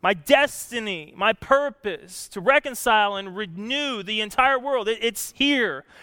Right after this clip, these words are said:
The hour has come. "Very truly, I tell you," and he will speak in an illustration or an allegory. He will say, "Very truly, I tell you, unless a kernel of wheat falls to the ground and it dies, it remains only a single seed.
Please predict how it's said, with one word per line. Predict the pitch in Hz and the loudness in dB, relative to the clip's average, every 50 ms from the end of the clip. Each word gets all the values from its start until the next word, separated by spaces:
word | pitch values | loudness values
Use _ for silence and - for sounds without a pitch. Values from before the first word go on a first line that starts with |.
| - - | -14 -6
The | - 202 226 - | -4 -4 -2 2
hour | 202 214 226 233 240 240 247 240 240 233 226 - _ _ _ _ _ - | 4 4 4 4 2 2 0 0 0 -2 -4 -8 _ _ _ _ _ -4
has | - 226 214 208 208 202 196 196 190 - - _ _ | 0 2 2 2 2 0 -2 -4 -6 -10 -14 _ _
come. | - - 233 226 214 190 175 | -6 -2 0 0 0 0 -2
"Very | 180 208 208 202 190 | -2 -2 -2 -4 -4
truly, | - - - - 254 269 277 277 277 269 247 | -8 -12 -10 -6 -6 -6 -4 -4 -6 -4 -2
I | 202 208 208 | -2 -2 -2
tell | 196 - - 254 240 247 | -2 -2 0 0 0 0
you," | 233 240 254 247 | -2 -4 -6 -6
and | 220 202 196 | -6 -6 -6
he | 220 | -8
will | 208 196 190 | -8 -8 -8
speak | - - - - 247 247 247 196 - - - - - - - | -8 -8 -6 -4 -2 -4 -4 -4 -10 -18 -20 -20 -20 -6 -2
in | 202 208 | -2 0
an | 202 202 214 | 0 -2 -4
illustration | 220 226 220 208 - - - 233 233 226 - - 208 185 | -4 -6 -6 -6 -8 -2 0 0 0 0 -2 -6 -8 -8
or | 175 | -8
an | 175 - - | -8 -4 0
allegory. | 190 208 214 226 220 196 165 165 185 180 165 156 151 143 | 2 2 2 2 0 -2 -2 -4 -4 -4 -4 -6 -8 -10
He | 156 185 190 | -10 -10 -10
will | 185 190 | -8 -8
say, | - - 208 185 | -4 -4 -4 -2
"Very | 180 226 247 254 | 0 -2 -2 -2
truly, | - - 262 262 262 247 | -4 -6 -4 -2 0 0
I | 240 | 0
tell | - - 254 254 | 0 -2 -2 -2
you, | 247 | -2
unless | 240 240 226 - | -2 -4 -6 -6
a | 202 | -10
kernel | - - - 262 277 294 302 285 | -8 -2 0 0 0 0 0 0
of | 277 226 | -2 -4
wheat | 202 208 247 247 220 180 - _ _ - - - - _ _ _ _ _ _ _ _ _ _ - | -4 -4 -4 -4 -4 -6 -8 _ _ -18 -18 -18 -20 _ _ _ _ _ _ _ _ _ _ 2
falls | 202 220 247 269 269 262 - | 2 4 4 4 2 -2 -6
to | - | -10
the | 247 240 | -10 -8
ground | 180 196 208 202 190 180 160 147 | -6 -2 0 0 0 0 -2 -4
and | 139 131 | -8 -12
it | 120 - 143 - | -12 -12 -4 0
dies, | 165 160 185 190 156 127 123 101 - - - - - - - _ _ _ _ _ _ _ _ _ _ _ _ _ _ - | 2 2 2 2 0 -2 -6 -10 -14 -16 -16 -16 -16 -16 -18 _ _ _ _ _ _ _ _ _ _ _ _ _ _ -8
it | 151 | -6
remains | 170 185 202 226 240 226 | -2 0 0 0 0 -2
only | 247 254 262 254 | -2 -2 0 -2
a | 247 | -2
single | 247 - - 262 269 277 277 277 | -4 -4 -6 -6 -4 -4 -6 -6
seed. | - - 269 285 311 294 - - - | -6 -6 -4 -6 -6 -6 -10 -14 -18